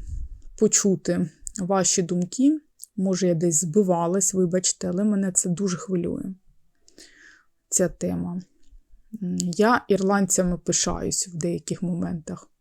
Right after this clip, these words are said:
Молодці ірландці. Заслужили свою країну. І ми не гірші, звичайно.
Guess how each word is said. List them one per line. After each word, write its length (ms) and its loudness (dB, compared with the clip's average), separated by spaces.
Молодці 540 6
ірландці. 720 0
Заслужили 760 8
свою 300 0
країну. 540 -2
І 240 6
ми 240 12
не 140 12
гірші, 480 4
звичайно. 720 -4